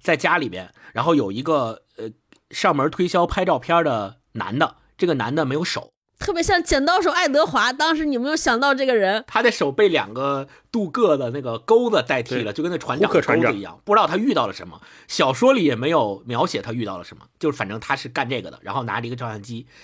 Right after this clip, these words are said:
Speaker 1: 到处去拍别人的房子，拍完之后就进那个房子跟那个主人去谈说，“我，你看我把你的房子拍下来，你要不要买下来这张照片？”就靠这个生意来做这种生意。
Speaker 3: 嗯。
Speaker 1: 然后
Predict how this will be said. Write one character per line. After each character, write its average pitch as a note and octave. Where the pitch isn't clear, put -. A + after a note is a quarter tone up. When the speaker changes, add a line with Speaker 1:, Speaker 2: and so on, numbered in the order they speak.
Speaker 1:
到 D3
处 C3
去 B2
拍 C3
别 A#2
人 A#2
的 B2+
房 G2+
子， A#2
拍 -
完 C3
之 C#3
后 C3
就 A#2
进 B2+
那 A#2
个 G#2
房 F#2
子 A#2
跟 B2+
那 B2+
个 A#2
主 F2
人 E2
去 G#2+
谈 F#2+
说 A#2
，“我， G#2
你 -
看 A2+
我 A2
把 A#2+
你 A2+
的 F2
房 G2+
子 A#2
拍 A#2+
下 A#2
来， F#2
你 F#2+
要 A#2
不 G#2+
要 A2+
买 A2+
下 A2+
来 G#2+
这 A2
张 G#2
照 G2
片？” G#2
就 D#3+
靠 E3
这 F#3
个 A2
生 F3+
意 C#3
来 G2+
做 E3+
这 F#3+
种 C3
生 F#2+
意。 D2+
Speaker 3:
嗯。 -
Speaker 1:
然 F3
后 B3+